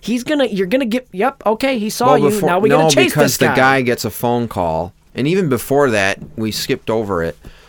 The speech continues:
Speaker 2: You see that he gets his designation finalized into double oh seven.
Speaker 1: I guess
Speaker 2: It's
Speaker 1: I
Speaker 2: almost
Speaker 1: did
Speaker 2: like
Speaker 1: miss
Speaker 2: the
Speaker 1: that.
Speaker 2: killing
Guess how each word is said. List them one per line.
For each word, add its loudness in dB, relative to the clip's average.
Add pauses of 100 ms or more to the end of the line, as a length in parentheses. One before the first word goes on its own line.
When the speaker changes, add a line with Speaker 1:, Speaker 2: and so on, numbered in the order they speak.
(260)
Speaker 2:
You 0
see -2
that -2
he -8
gets -4
his -6
designation -4
finalized -8 (920)
into -2
double -2
oh -4
seven. -8 (480)
Speaker 1:
I -10
guess -14
Speaker 2:
It's -2
Speaker 1:
I 4
Speaker 2:
almost 2
Speaker 1:
did -4
Speaker 2:
like 2
Speaker 1:
miss -8
Speaker 2:
the -14
Speaker 1:
that. -8
Speaker 2:
killing -2